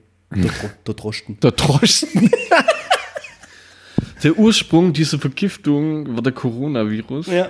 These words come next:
Speaker 1: und aufgelöst wird's im N D R Corona-Update.
Speaker 2: Nach dem jetzigen Gesetz dürfte es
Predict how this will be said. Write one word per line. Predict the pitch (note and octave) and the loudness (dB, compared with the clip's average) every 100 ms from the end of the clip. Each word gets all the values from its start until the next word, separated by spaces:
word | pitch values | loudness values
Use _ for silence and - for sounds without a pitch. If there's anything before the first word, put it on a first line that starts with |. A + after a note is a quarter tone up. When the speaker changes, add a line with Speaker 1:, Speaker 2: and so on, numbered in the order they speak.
| - | 2
Speaker 1:
und | D3+ D#3+ - | 2 2 2
aufgelöst | G#3+ A#3 F3 E3 E3+ - - | 0 2 4 4 4 -4 -4
wird's | A#2 D#3+ - | 2 2 2
im | - C3 C3+ - | 0 2 2 2
N | D#3+ G3+ | 4 4
D | F3+ F3+ | 4 4
R | B2 B2+ C#3+ - | 4 0 0 -4
Corona-Update. | - C#3 A2+ C3+ C#3 C3+ G#2+ - G#2 F#2 - _ _ - D#3 - - - - - | 0 0 2 2 2 0 -6 -8 -8 -8 -12 _ _ -10 -10 -10 -18 -20 -20 -6
Speaker 2:
Nach | B2+ - | -4 -2
dem | D3+ D#3 D3+ B2+ | 2 2 4 2
jetzigen | B2 G3+ - G#3 F#3+ F#3 E3 | 2 2 2 2 4 2 4
Gesetz | F3 - D#3+ E3 - _ | 0 2 2 2 -6 _
dürfte | - D#3 F#3 - C#3+ A2 | 4 4 4 0 0 2
es | A#2 D3 - | 0 -2 -10